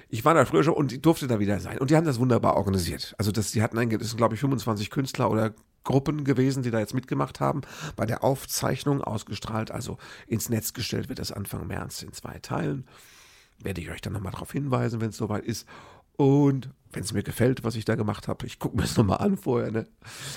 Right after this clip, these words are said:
So, und, äh, super organisiert, weil es ga-, ganz genau Zeitplan, welche Künstler wann eintreffen, äh, ne, und, äh, das, damit sich alle aus dem Weg gehen und alle wurden einzeln dadurch geschleust.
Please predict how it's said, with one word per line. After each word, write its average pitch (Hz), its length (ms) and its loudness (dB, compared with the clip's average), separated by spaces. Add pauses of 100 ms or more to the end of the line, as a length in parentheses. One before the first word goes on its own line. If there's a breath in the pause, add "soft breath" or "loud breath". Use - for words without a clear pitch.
(160 loud breath)
So, 175 140 8
und, - 420 2
äh, 170 260 6 (240)
super 160 360 0
organisiert, 98 520 2
weil 113 140 4
es - 180 -4
ga-, - 120 -8 (100)
ganz - 280 0
genau 139 360 -2 (180)
Zeitplan, 131 800 -2
welche 117 260 0
Künstler 127 600 0
wann 147 280 2 (160)
eintreffen, 135 640 0 (920 loud breath)
äh, 135 40 6 (480)
ne, 160 260 4
und, 127 640 4
äh, 117 240 8
das, 120 260 -2
damit 127 280 2
sich 131 220 -2
alle 139 140 4
aus 123 100 0
dem 113 120 0
Weg 117 200 0
gehen 110 400 4
und 104 260 0
alle 127 200 6
wurden 113 160 0
einzeln - 380 -4
dadurch 107 340 0
geschleust. 101 680 -6